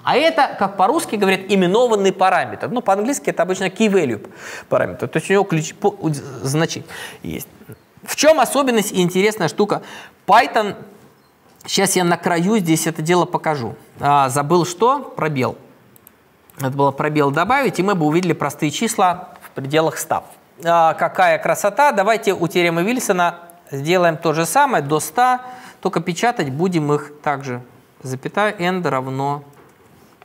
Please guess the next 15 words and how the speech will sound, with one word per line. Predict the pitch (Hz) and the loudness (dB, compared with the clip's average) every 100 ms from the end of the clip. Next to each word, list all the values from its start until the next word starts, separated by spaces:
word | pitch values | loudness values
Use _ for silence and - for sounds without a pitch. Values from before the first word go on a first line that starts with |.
| - _ _ _ - - - - _ _ _ _ _ _ _ _ | -20 _ _ _ -20 -20 -20 -20 _ _ _ _ _ _ _ _
Так, | 127 117 | -12 -8
дорогой, | 120 113 127 175 240 - 139 | -8 -8 -4 -2 -2 -8 -16
запускайся. | 120 123 - 240 247 - 147 | -12 -12 -4 -2 -2 -4 -4
Замечу, | 151 247 - | -4 -4 -4
всё | - | 0
работает. | 403 302 - - - - - | 2 0 -4 -8 -6 -6 -2
<laughs> | 196 202 190 | 0 0 0
Теорема | 208 214 | -2 -2
Вильсона | 208 220 - 180 | -2 -4 0 2
работает, | 160 381 427 175 147 180 | 2 2 2 2 0 0
какая | 240 202 | 0 0
она | 175 | 2
молодец. | 165 151 143 - - 165 - - - - - | 0 0 -4 -10 -16 -18 -16 -16 -16 -18 -14
Время. | 135 143 120 104 - - _ _ _ _ _ _ _ _ - - - - - 101 123 156 | -8 -6 -6 -10 -14 -20 _ _ _ _ _ _ _ _ -18 -18 -20 -20 -20 -20 -18 -10
Нормально. | 160 185 185 131 110 - | -2 0 0 -4 -6 -12